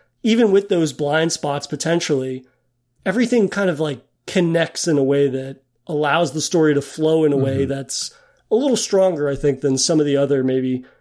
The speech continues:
Speaker 1: survival horror games that rely on that storytelling mechanic that we've played have done so.
Speaker 2: Yeah. And I think a big part of the structure that works quite well for it is that by playing as the,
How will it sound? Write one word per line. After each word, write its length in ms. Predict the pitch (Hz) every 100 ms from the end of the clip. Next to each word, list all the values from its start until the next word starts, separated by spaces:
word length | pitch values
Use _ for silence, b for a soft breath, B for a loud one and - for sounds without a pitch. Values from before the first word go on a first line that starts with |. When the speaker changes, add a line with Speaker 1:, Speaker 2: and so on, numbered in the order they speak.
| b
Speaker 1:
survival 460 | - 165 160 160 147
horror 280 | 156 156
games 300 | 143 151 143
that 120 | 135 147
rely 420 | 135 143 165 165
on 100 | 147
that 160 | 139
storytelling 560 | - 156 147 135 143 135
mechanic 500 | 127 - 226 185 147
that 100 | 151
we've 180 | 135 127
played 380 | - 139 131 120 _ _ _
have 180 | - 143
done 200 | 127 151
so. 320 | 139 127 127 - _ _ _ _ _ _ _ _ _
Speaker 2:
Yeah. 300 | 127 117 92 90 b b b _ _ -
And 440 | 165 165 151 151 - _
I 60 | 139
think 180 | 220
a 40 | 190
big 260 | 143 135
part 340 | 135 - 120 -
of 180 | 95 -
the 460 | 107 98 95 95 - _ _ _ _ _ _ _ _
structure 540 | - - 117 - -
that 160 | - -
works 360 | 104 95 -
quite 260 | - - 101
well 200 | 92 98
for 180 | 104 92
it 160 | 92
is 320 | 90 101 95 -
that 320 | 98 - _
by 200 | 107 104
playing 760 | 104 - 143 160 147 120 107 104 _ _ _ _ _ _ _
as 300 | 120 101 -
the, 220 | - 104